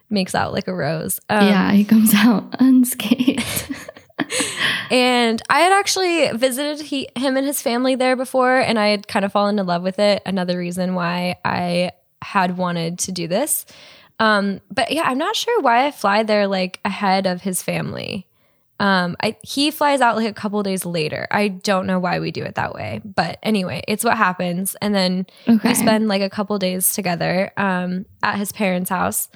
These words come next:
Speaker 1: and his parents are so cute. They, like, got me some extra tough Alaska boots, and I really liked
Speaker 2: Aw.
Speaker 1: his family, like, a lot. I really liked them. They were amazing. I wish I could, like, yeah, foreshadowing. But anyway,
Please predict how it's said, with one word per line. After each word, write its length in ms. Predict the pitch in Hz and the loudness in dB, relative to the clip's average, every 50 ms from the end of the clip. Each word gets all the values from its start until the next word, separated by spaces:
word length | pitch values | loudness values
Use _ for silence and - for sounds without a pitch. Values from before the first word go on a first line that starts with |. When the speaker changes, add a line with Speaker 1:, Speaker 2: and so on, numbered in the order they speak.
| _ - - - - _ _ - | _ -20 -20 -20 -20 _ _ -4
Speaker 1:
and 200 | - 247 254 247 | -2 0 0 0
his 300 | 269 311 311 285 269 240 - _ _ _ _ - | 0 -2 -4 -4 -8 -10 -16 _ _ _ _ -6
parents 340 | 294 311 302 311 311 302 - | -4 -2 -2 -2 -2 -4 -4
are 80 | 311 311 | -6 -4
so 180 | - 294 285 | -2 -2 -4
cute. 300 | 277 - - 269 262 247 | -2 -4 -2 0 0 0
They, 140 | - 240 240 | 0 0 2
like, 160 | 233 226 220 - | 2 0 0 0
got 160 | 226 208 - | 0 0 2
me 120 | 240 240 | 0 0
some 400 | 226 - 233 220 220 214 208 - - _ _ _ | 0 0 0 2 2 2 0 -2 -4 _ _ _
extra 340 | 220 214 - - - 220 220 | -4 -4 -2 -2 -2 -2 -4
tough 580 | - - - 190 185 196 - - - - - _ _ - | -2 0 0 0 0 0 -4 -10 -16 -20 -20 _ _ -4
Alaska 500 | 214 208 190 190 202 190 - - 208 196 | 0 2 2 2 0 0 -2 -2 -2 -2
boots, 520 | 180 - 180 175 175 180 190 - - - | 0 -2 -2 0 0 -2 -4 -4 -4 -2
and 260 | 180 170 165 160 160 - - | -2 -2 -2 -4 -4 0 0
I 80 | - | 2
really 240 | 269 349 - - - | 2 4 4 4 4
liked 240 | 320 302 294 - 403 | 4 4 2 2 2
Speaker 2:
Aw. 40 | 415 | 0
Speaker 1:
his 140 | 269 233 - | 0 -2 0
family, 540 | - 190 170 160 165 165 160 160 160 156 | 0 0 0 0 -2 -4 -2 -2 -2 -2
like, 180 | 160 165 170 175 | -2 -4 -2 -2
a 60 | 196 | -2
lot. 400 | 180 170 147 95 98 101 - - _ _ _ _ _ _ _ _ - | -2 -2 -2 -2 -4 -4 -6 -12 _ _ _ _ _ _ _ _ -4
I 60 | 208 | -4
really 280 | - 196 196 190 185 - | -4 -2 -4 -4 -6 -6
liked 340 | - - - - - _ - | -8 -10 -12 -14 -18 _ -18
them. 380 | - - - - - 214 214 | -16 -16 -14 -10 -8 -8 -8
They 180 | 208 190 185 185 | -6 -6 -6 -4
were 180 | - - - | -4 -4 -4
amazing. 600 | - 196 202 - - - - - - - 214 214 220 - | -4 -4 -6 -8 -10 -10 -12 -12 -10 -10 -8 -10 -4 0
I 120 | - 226 | 2 2
wish 180 | 247 240 240 - | 4 4 2 2
I 80 | 302 | 0
could, 160 | - - 262 | -2 0 0
like, 300 | 254 240 220 202 - - - - - - - - - - - - _ _ _ | 2 2 2 0 -2 -8 -14 -14 -14 -14 -14 -16 -18 -18 -20 -20 _ _ _
yeah, 260 | - - - - - - - _ _ _ _ _ _ | -6 -4 -4 -4 -6 -10 -12 _ _ _ _ _ _
foreshadowing. 640 | - 214 - 196 - - - - 196 190 - 220 | -2 -2 -2 -2 -2 -4 -6 -8 -10 -8 -8 -4
But 240 | 214 - 202 185 - - | -2 0 0 0 0 0
anyway, 400 | - 214 185 175 127 - 202 202 | -2 -2 0 -2 -4 -6 -6 -8